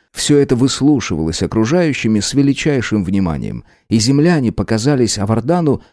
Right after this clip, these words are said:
такими же теплыми и человечными, как любые другие люди в галактике. И тут кто-то спросил: «А когда ваше шестьдесят?» «Через месяц», с готовностью ответил мужчина.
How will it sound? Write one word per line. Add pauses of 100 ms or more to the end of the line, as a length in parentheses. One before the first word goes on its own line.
(160)
такими
же
теплыми
и
человечными,
как
любые
другие
люди
в
галактике. (460)
И
тут
кто-то
спросил: (600)
«А
когда
ваше
шестьдесят?» (500)
«Через
месяц», (100)
с
готовностью
ответил
мужчина.